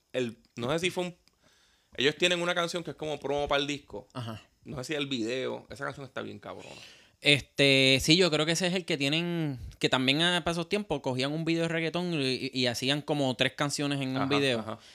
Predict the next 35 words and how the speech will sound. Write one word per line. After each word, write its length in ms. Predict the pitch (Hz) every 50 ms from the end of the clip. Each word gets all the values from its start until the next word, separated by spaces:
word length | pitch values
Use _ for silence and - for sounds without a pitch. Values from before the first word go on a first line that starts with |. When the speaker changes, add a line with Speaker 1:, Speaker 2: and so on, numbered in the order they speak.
| - - -
Speaker 2:
Este, 680 | - 123 113 - _ - 120 117 117 117 120 - - 131
esa 160 | 123 - 160
canción 340 | 170 170 165 - 180 175 160
creo 180 | - 131 131
que 100 | 131 131
era 120 | 131 127 131
una, 300 | 131 127 127 123 120 - - 80
una 180 | 127 123 120 123
Speaker 1:
La 60 | 113
de 40 | 107 107 110
Speaker 2:
de 80 | 123
esas 60 | 113
Speaker 1:
Checa 80 | 110 135 135
Speaker 2:
del 40 | 135
Speaker 1:
es 40 | 120
un 40 | -
Speaker 2:
video. 160 | 123 123 -
Speaker 1:
palo 200 | 117 143 156 139
de 60 | 117
ese 120 | 117 - 113
disco. 340 | 110 113 - - - 107 - _
Speaker 2:
Este, 440 | - 127 123 110 _ - 135 127 -
otro, 320 | - 123 123 120 135 147 - -
otra 220 | - 139 127 139 139
cosa 180 | 147 143 160
que 60 | 151 156
ayudaba 300 | 151 156 156 151 151 156
a 20 |
ese 120 | 147 165
cabrón 320 | 160 - 160 139 127 143 165
es 60 | 156
que 120 | - -
era 80 | 131 139
un 100 | 139 147
lindín. 480 | 156 160 151 135 113 117 131 147 127 104